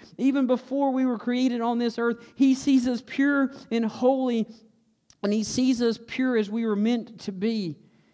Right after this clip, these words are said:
And he goes on and he finishes verse twenty-two, and he says, "According to law, almost everything is purified with blood,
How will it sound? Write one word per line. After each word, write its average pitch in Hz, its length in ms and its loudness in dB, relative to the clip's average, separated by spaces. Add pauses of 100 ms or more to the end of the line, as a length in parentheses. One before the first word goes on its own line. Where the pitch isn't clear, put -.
(440)
And 185 80 -2
he 202 60 0
goes 208 240 0
on 202 100 0
and 202 80 0
he 190 80 -2
finishes 190 600 -4
verse 185 280 -4
twenty-two, 185 480 -8
and 175 200 -2
he 160 60 -4
says, 165 200 -10
"According 202 420 -4
to 180 140 -10
law, 175 300 -2
almost 180 280 -6
everything 202 480 -6
is 175 120 -10
purified 202 680 -6
with 170 200 -10
blood, 156 400 -6